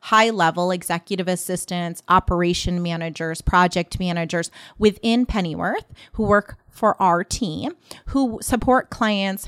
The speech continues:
part-time remotely. So we have actually, like, one perfect example is a client in the Bay Area who is a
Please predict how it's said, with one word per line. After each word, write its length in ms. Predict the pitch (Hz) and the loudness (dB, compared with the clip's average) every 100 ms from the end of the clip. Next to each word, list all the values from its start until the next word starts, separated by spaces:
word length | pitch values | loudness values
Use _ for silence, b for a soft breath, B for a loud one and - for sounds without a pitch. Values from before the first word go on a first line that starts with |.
| - | -8
part-time 760 | - 240 - - 196 185 175 | 2 2 2 -4 -2 0 -2
remotely. 560 | 175 175 156 - - - - B B B | -2 -2 -2 -6 -10 -10 -12 B B B
So 320 | - 220 196 | 2 4 4
we 160 | 220 | 0
have 340 | 220 220 214 220 _ - | 2 4 4 2 _ 0
actually, 500 | 196 196 - 208 196 | 0 0 -2 -2 -2
like, 260 | 185 185 - | 0 -2 -2
one 560 | 190 180 208 220 180 - _ _ - | -6 2 2 2 -2 -8 _ _ 0
perfect 460 | - 285 - 190 190 | 6 4 4 -2 -4
example 640 | 185 226 302 277 180 185 | -6 -4 -2 0 -2 0
is 180 | 202 185 | 0 0
a 240 | 196 185 180 B B - | 0 -2 -4 B B 0
client 460 | 233 220 233 262 | 2 4 2 2
in 280 | 220 208 202 | 0 0 2
the 80 | 190 | 0
Bay 200 | 196 196 | 2 2
Area 380 | 196 208 262 285 | 2 2 2 2
who 200 | 220 202 | 2 2
is 200 | 185 - 202 | 0 -4 0
a 300 | 190 180 | 2 2